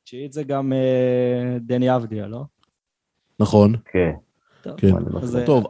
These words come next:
Speaker 2: עד כאן עכברות. בוא נדבר, נתחיל בבחירה העשירית או הראשונה?
Speaker 1: אז, אה, אני אתחיל במה שכתבתי בטוויטר, למי שלא עוקב, אה, שכאילו כל הקיץ הזה עשינו טנקינג, ובסוף קיבלנו שתי בחירות לוטרי, אז, אה,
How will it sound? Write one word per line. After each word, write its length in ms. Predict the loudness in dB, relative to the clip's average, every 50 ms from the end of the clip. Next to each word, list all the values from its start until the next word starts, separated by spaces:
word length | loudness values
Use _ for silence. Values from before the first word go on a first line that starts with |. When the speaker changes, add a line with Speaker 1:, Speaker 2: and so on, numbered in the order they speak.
| -2
Speaker 2:
עד 160 | 0 0 2 2
כאן 140 | 2 2
עכברות. 360 | 2 2 0 2 2 2 4 2
בוא 120 | 2 2
נדבר, 320 | 2 2 2 2 0 0
נתחיל 240 | -2 -4 -4 -2 -2
בבחירה 320 | 0 0 0 2 2 4 2
העשירית 380 | 2 0 -2 -4 -4 -2 0
או 40 | 0
הראשונה? 460 | 0 0 0 0 2 2 4 4 2 2 0 _ _ _ _ _ _ _ _ _ _ _ _ _ -12
Speaker 1:
אז, 220 | -12 -10 -6 -4
אה, 400 | -2 -2 0 -2 -2 -4 -6 -6
אני 160 | -4 0 0
אתחיל 260 | 0 0 2 0 0 2 2
במה 380 | 4 4 4 4 4 2 0
שכתבתי 440 | -2 -2 -4 -2 -2 -2 0 0 -2
בטוויטר, 480 | -2 -4 -4 -4 -4 -4 -2 0 0 2
למי 280 | 2 2 2 2 2
שלא 240 | 2 0 0 0 2
עוקב, 440 | 0 0 -2 -2 0 0 0 0 -2 -4 -6 -10 -10
אה, 200 | -10 -8 -8 -8
שכאילו 540 | -10 -8 -8 -8 -8 -8 -8 -8 -6 -6 -4
כל 120 | 0 2 2
הקיץ 320 | 2 4 2 2 4 4
הזה 260 | 2 4 4 4 2
עשינו 260 | 2 2 2 2 2
טנקינג, 480 | 2 2 2 0 2 2 2 2 2 2
ובסוף 320 | 2 2 0 0 0 -2 -4
קיבלנו 380 | -2 -2 0 0 0 0 -2
שתי 140 | -2 -4 -4
בחירות 340 | -4 -2 0 0 0 0 2
לוטרי, 480 | 0 0 0 0 -2 -4 -4 -4 -6 -6 _ _ _ _ _ _ -8
אז, 260 | -6 -6 -4 -2 0
אה, 380 | 0 2 2 2 2 0 -2 -4